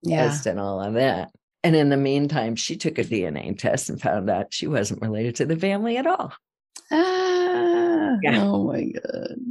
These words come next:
Speaker 1: Fun stuff.
Speaker 2: And she ended up lying to me a lot throughout the whole ordeal, which I didn't know
Speaker 1: Wow.
Speaker 2: my mother died.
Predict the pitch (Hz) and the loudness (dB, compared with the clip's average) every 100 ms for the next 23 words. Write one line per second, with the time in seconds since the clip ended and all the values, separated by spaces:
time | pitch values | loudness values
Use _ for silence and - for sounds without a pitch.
0 | 254 - 131 123 160 - - - 165 156 | -10 0 0 2 -4 -10 -8 0 2 4
1 | - 160 156 156 _ 127 127 135 135 127 | 4 4 4 0 _ 0 0 2 0 -2
2 | 131 131 127 120 110 123 117 - - 143 | -4 -4 -2 0 2 2 2 -2 -4 2
3 | 117 117 - 110 113 113 - 113 117 117 | 4 2 0 -2 0 -2 -4 -4 -2 0
4 | 104 92 95 120 - - - 131 127 120 | 0 0 -2 -2 -4 -6 0 0 0 -2
5 | 107 - 175 170 160 160 160 120 131 - | -4 -4 -4 -2 -2 -2 -2 0 -2 -2
6 | - 95 104 | -2 -4 -6